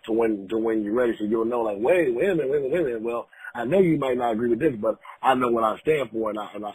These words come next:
and I do this for a reason." And now people can see, "Oh, well, I see why you're so true and, and authentic in what you do." So that's how I, that's kinda what I think.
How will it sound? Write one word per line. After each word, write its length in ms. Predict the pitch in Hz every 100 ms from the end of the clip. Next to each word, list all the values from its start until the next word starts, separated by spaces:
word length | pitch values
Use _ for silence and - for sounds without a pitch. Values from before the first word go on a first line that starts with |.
| -
and 100 | 107
I 60 |
do 140 | 104 127
this 100 | 107
for 140 | 113
a 40 | 110
reason." 360 | 156 127 90 - - -
And 100 | 95
now 220 | 107 135 123
people 160 | 120
can 160 | 101 101
see, 160 | 147 123
"Oh, 320 | 127 127 85 - - - -
well, 180 | 110 107 95 95
I 100 | 107
see 80 | 135
why 160 | 120 110
you're 140 | 101
so 300 | 117 107 98 76
true 200 | 131 120
and, 100 | 104
and 200 | 90 92
authentic 460 | 95 101 170 139 104
in 80 | 98
what 160 | 101 104
you 80 | 107
do." 260 | 143 95 - - _ _ _ _ _ _ _
So 80 | 156
that's 200 | 147 123
how 260 | 110 113
I, 320 | 104 92 113 156
that's 120 | 165 -
kinda 160 | 139 107
what 140 | 107
I 120 | 95 78
think. 180 | 107